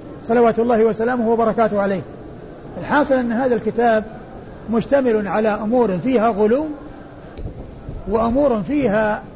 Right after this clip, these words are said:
ضد الغلو، مثل هذه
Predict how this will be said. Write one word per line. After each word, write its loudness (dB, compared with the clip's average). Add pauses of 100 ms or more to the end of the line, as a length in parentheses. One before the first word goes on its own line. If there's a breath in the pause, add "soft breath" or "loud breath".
(240)
ضد 0
الغلو، 2 (1200)
مثل 2 (400)
هذه 2